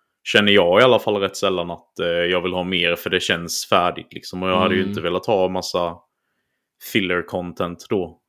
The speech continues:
Speaker 1: för att fylla
Speaker 2: Nej.
Speaker 1: ut bara.
Speaker 2: Nej, ibland känner man ju att spelet i princip är färdigt. Man fortsätter bara för att, ja, men okej, jag vill se vad som händer i slutet.
Speaker 1: Mm.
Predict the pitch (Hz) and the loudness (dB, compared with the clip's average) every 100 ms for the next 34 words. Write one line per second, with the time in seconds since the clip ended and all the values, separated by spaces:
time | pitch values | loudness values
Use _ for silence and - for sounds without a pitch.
0 | _ - 92 - 95 101 85 82 - 110 | _ -6 -4 -4 0 0 0 -2 -6 -2
1 | 104 82 - _ _ _ _ _ - 123 | -2 -4 -10 _ _ _ _ _ -6 0
2 | 123 127 127 139 143 135 143 117 113 110 | 2 2 2 2 2 0 -2 -2 -4 -6
3 | 104 - - 98 98 98 101 110 - 95 | -6 -8 -8 -6 -6 -8 -8 -8 -10 -10
4 | - 123 127 - 113 104 98 101 - 95 | -4 -2 -2 -2 -4 -4 -6 -8 -10 -10
5 | 95 - 101 - - 92 - 101 92 82 | -8 -6 -6 -8 -10 -10 -10 -8 -8 -8
6 | 92 98 98 - 90 - - 95 98 92 | -6 -4 -6 -8 -12 -12 -10 -8 -8 -10
7 | 90 78 92 92 - 85 85 85 92 98 | -12 -10 -10 -10 -10 -10 -10 -12 -12 -10
8 | 95 87 78 87 80 - 92 92 107 101 | -10 -10 -12 -12 -14 -14 -10 -6 -4 -4